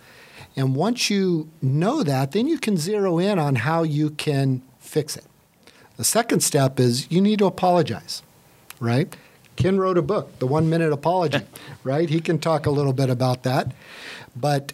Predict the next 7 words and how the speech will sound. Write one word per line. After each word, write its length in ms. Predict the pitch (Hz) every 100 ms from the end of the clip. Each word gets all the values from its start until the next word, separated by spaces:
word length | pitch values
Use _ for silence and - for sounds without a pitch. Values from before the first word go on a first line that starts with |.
| -
the 180 | 127 131
key 400 | - - 196 190
to 300 | - 147 151
any 240 | 180 202 170
successful 800 | - 147 - 156 147 - 131 120
apology 800 | - - 220 156 123 113 113 135 - - - - - - -
is 560 | 139 135 127 120 -